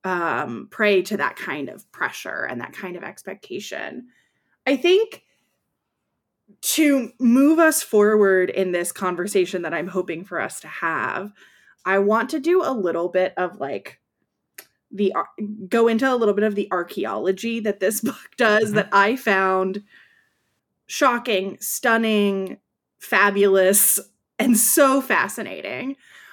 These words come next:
Speaker 1: which is, like, okay, tale as old as time. Fandom is a tale as old as time.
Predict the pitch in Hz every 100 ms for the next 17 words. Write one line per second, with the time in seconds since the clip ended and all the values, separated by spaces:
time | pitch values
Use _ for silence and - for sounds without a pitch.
0 | - - 254 285 240 220 208 196 - _
1 | _ - 196 202 - - _ _ - 262
2 | 262 269 254 233 208 190 185 - - -
3 | 262 - _ - - 254 269 285 285 285
4 | 285 277 269 262 - - 202 196 190 185
5 | 185 - _ - 190 190 190 185 175 165
6 | 165 - 139 104 - - - 82 - 247